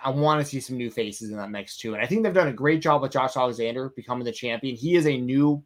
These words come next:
a new person to their world title picture. And that's a good thing. And we need more guys like that.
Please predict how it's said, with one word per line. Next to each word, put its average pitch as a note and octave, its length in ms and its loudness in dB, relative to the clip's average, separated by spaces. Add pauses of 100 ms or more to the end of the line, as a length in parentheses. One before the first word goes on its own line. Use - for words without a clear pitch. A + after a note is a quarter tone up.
(180)
a C#3+ 60 -2
new D3 180 4
person C3+ 440 -4
to C#3 280 0
their B2+ 240 0
world B2+ 280 -2
title A#2+ 460 -2 (200)
picture. C3 540 -8 (440)
And C#3 240 2
that's D#3 200 4
a C#3+ 40 0
good D3+ 260 2
thing. A#2 340 -10 (160)
And D#3+ 80 -4
we E3+ 80 0
need F3 180 2
more D#3 220 4
guys C#3 340 2
like A2+ 220 -4
that. G#2+ 340 -4